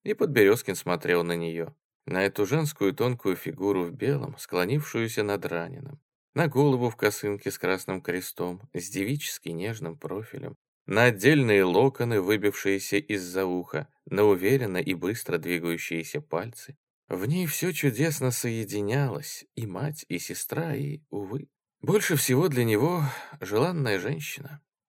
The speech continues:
Было как-то недостойно предаваться этому чувству к ней здесь, сегодня, и он стал прощаться.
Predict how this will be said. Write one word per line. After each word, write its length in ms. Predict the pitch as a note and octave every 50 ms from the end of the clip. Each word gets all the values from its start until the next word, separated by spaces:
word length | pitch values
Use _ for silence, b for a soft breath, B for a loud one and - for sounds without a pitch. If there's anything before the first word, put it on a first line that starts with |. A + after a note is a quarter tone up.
| _
Было 240 | - A2 G3 A#3 A#3
как-то 300 | G#3+ - A3 - - F#3
недостойно 760 | F3+ F#3 F3 D#3+ F3 D3 - - - F#3 G#3 G3+ F3 C3 G#2+
предаваться 600 | F#2+ - G2 G2 F#2 G2+ F#2+ G2 G2 F#2+ - - G2
этому 380 | F#2+ F2+ - G2 F#2+ F#2+ F#2
чувству 520 | F2+ - - A2+ G#2+ G2+ - - - F#2 F2
к 180 | - - -
ней 340 | G2+ G#2 G#2 G2 F2+ E2 D2+ -
здесь, 640 | F#2 F#2 F#2 F2 - - A2 G#2 F2+ D#2 - - - -
сегодня, 680 | - - A#2+ A#2 B2 C3 A2 F#2 - - - - D3 - _ _ _ _ _ -
и 80 | - G3+
он 100 | A3+ G3+
стал 220 | - - D#3+ E3
прощаться. 640 | D3 - G2 - - - - B2+ - - - - -